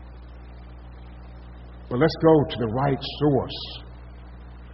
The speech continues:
Because rumors destroy, rumors divide.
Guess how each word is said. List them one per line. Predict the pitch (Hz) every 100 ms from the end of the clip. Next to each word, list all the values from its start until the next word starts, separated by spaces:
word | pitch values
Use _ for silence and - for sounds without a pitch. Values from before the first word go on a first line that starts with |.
| -
Because | 143 147 107
rumors | 107 131 196 202 135 95 76 - - - - - - -
destroy, | 113 - 151 160 208 214 - - - - - - - -
rumors | 117 156 214 170 127 107 - - - - -
divide. | 101 - 135 151 196 220 190